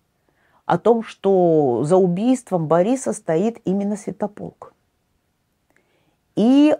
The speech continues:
она предупреждает о том, что вот оно происходит, и он скоро убьёт Глеба, и действительно, а потом, говорит, будет убивать тебя.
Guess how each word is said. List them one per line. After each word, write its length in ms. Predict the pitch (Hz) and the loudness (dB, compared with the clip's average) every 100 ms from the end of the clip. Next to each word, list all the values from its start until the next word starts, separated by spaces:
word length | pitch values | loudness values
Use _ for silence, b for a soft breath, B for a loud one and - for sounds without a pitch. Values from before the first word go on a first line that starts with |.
| - | 2
она 400 | 185 190 254 285 | 2 2 0 0
предупреждает 1000 | 226 185 180 180 190 175 214 254 247 | -4 -8 -4 -4 -4 0 2 2 2
о 60 | 180 | -2
том, 300 | 180 220 233 | -2 -2 -2
что 200 | - 175 | -6 -6
вот 320 | 175 190 165 | -2 0 0
оно 340 | 143 143 135 123 | -4 -6 -8 -8
происходит, 800 | - 160 170 - 254 277 285 - | -4 -2 -4 -4 0 0 0 -4
и 40 | |
он 180 | 180 170 | -4 -4
скоро 280 | - 180 170 | -8 -6 -2
убьёт 400 | 156 147 151 139 | -2 -2 -6 -6
Глеба, 480 | 135 170 220 233 277 | -2 4 4 4 2
и 60 | 240 | 0
действительно, 680 | 151 - 180 226 269 262 | -4 -8 -8 -4 -2 0
а 40 | 240 | 0
потом, 420 | 240 151 185 233 | -2 -2 -2 -2
говорит, 180 | 247 196 | -2 -2
будет 300 | 151 185 - | -4 -6 -8
убивать 400 | 180 156 131 - | -8 -6 -8 -12
тебя. 300 | - 175 - | -20 -20 -20